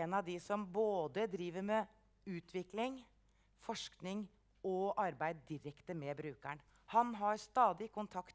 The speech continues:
med de brukere, ofte, så vidt jeg vet, voksne dyslektikere som skal lære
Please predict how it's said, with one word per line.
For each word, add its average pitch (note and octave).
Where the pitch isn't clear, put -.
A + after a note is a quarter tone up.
med E3+
de F3
brukere, G3
ofte, G3+
så -
vidt F#3+
jeg F#3+
vet, F#3+
voksne F3+
dyslektikere F#3
som F#3
skal F#3+
lære F3+